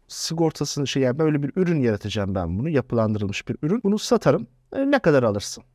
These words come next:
Banka bunu ihraç ediyor. Diyor ki, "Yani ben böyle bir oyun yaratacağım. Böyle bir bahis sitesi açıyorum. Bunu alır mısın?" İşte sen beş yüz diyorsun, işte daha büyükler geliyor, şey oluyor. Bir fiyat normal piyasa, e, mekanizması oturuyor.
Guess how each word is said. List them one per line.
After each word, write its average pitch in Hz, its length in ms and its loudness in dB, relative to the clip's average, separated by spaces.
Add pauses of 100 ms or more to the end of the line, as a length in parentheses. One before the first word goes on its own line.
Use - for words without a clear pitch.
(120)
Banka 147 340 0
bunu 110 120 -2
ihraç 95 400 -4
ediyor. 98 240 -6
Diyor 156 140 2
ki, - 160 -8
"Yani 101 180 -4
ben 131 220 0
böyle 139 220 2
bir 165 120 -4
oyun 175 180 2
yaratacağım. 113 540 -2
Böyle 131 200 2
bir 131 120 0 (260)
bahis 156 200 2
sitesi - 360 -6
açıyorum. - 400 -4 (440)
Bunu 294 100 2
alır 202 140 4
mısın?" - 300 -4 (320)
İşte - 160 -4
sen 214 260 0
beş 185 200 2
yüz 110 160 0
diyorsun, 107 360 -4
işte - 200 -6
daha 147 220 2
büyükler 131 300 0
geliyor, 110 240 0
şey - 180 -2
oluyor. 143 260 0
Bir 233 60 -2
fiyat 165 360 -2
normal 139 260 0
piyasa, 139 360 -2
e, 139 380 -4
mekanizması 127 560 -2
oturuyor. 101 360 -2